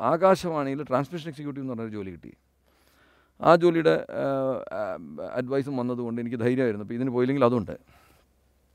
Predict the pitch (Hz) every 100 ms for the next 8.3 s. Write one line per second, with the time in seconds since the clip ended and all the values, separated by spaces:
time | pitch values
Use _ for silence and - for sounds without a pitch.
0 | - 95 120 117 120 127 143 143 143 131
1 | 139 135 135 127 123 131 127 127 123 123
2 | 120 123 123 _ - - - - 143 120
3 | 113 113 117 113 117 117 113 131 170 135
4 | 117 110 110 110 113 110 117 123 131 120
5 | 120 113 113 120 - - - - _ _
6 | - 117 120 - 123 - - 143 147 151
7 | 147 131 127 131 131 139 - 107 120 131
8 | 131 127 139